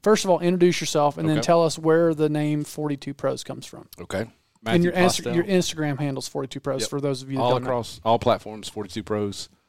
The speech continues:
Speaker 2: That's my, my business, uh, name, so search it up wherever you'll find it. But, uh,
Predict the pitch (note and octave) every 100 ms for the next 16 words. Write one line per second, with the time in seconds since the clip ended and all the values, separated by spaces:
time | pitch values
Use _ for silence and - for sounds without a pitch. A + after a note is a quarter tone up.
0 | _ G2+ - G2+ F#2 F#2 - F2+ E2+ G2+
1 | F#2+ - - F#2+ F#2 F2+ F#2+ F#2+ - F2+
2 | F2 E2+ _ _ _ - F#2 G2 F#2 F#2+
3 | F#2+ F#2+ F#2 - _ _ _ _ E2 E2+
4 | E2 D#2+ - C#2+ - - D2